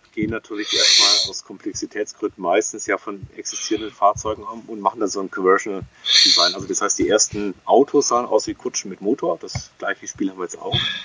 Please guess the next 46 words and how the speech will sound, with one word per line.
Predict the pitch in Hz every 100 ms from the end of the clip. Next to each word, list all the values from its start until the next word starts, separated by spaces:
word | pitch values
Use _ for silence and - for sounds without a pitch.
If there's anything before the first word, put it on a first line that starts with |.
| - - - _ _ _
Und | - 104 107 110 - -
das | 104
ist | 101 -
in | 117
gewisser | 107 127 127
Weise | 113 113 117
erstmal | - 107 101
richtig, | 117 - -
weil | 101 101
sie |
nicht | 101 92
alles | 101 101 -
neu | 101
erfinden | 110 - 92 92
müssen. | 87 - 90
Aber, | 101 98 101 95 _ 82 - - _ -
ähm, | 101 101 101 - - 90 95 -
das, | 107 -
dieses | - 98 -
Purpose | - - 440 - -
Design, | - - 87
das | 87 85
Gegenstück, | - 104 90 - 92
das | - -
heißt, | -
ich | - -
baue | 92 104 104
jetzt | 98 107 - - -
ein, | 90 92 90 _ _ -
ein | 98 95
Truck, | - 117 -
der | 107 98
genau | 98 92 113
nur | 117
das | 98 -
macht, | - - - _ _ 98
das | - 92 -
wird | -
einfach | - 98
nur | 101
eine | 104
Zugmaschine | - 175 - 98 - 90
sein. | 85
Also | 85 - - 101 -
irgendwas, | 120 131 110 104 -
was, | 101 101